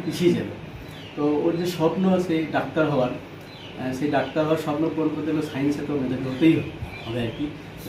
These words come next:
সেই জায়গায় সায়েন্সে যথেষ্ট ভালো, আহ, মাধ্যমিকে ভালো রেজাল্ট করেছে, বীরভূম জেলার প্রথম হয়েছে এবং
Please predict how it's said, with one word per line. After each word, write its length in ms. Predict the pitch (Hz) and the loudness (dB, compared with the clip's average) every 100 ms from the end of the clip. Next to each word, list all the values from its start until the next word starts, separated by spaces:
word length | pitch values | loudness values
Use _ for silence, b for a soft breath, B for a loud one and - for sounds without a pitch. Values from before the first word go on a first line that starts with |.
| - | 0
সেই 120 | 147 | 6
জায়গায় 220 | 165 175 165 | 8 8 6
সায়েন্সে 320 | 151 160 170 | 4 2 2
যথেষ্ট 300 | 151 - 151 170 | 0 0 -2 -2
ভালো, 260 | 143 147 160 | 4 4 4
আহ, 920 | - - - - - - - - 127 123 | 0 -8 -10 -12 -12 -12 -12 -6 2 4
মাধ্যমিকে 500 | 131 131 151 151 156 151 | 4 4 2 6 6 6
ভালো 120 | 131 139 | 4 2
রেজাল্ট 240 | 147 143 | 4 4
করেছে, 280 | 143 147 151 147 | 2 2 2 0
বীরভূম 240 | 131 135 135 | 0 -2 -2
জেলার 220 | 139 139 - | -2 -4 -6
প্রথম 240 | 120 - 151 143 | -10 -4 -2 2
হয়েছে 220 | 143 147 | 2 2
এবং 180 | 135 | 0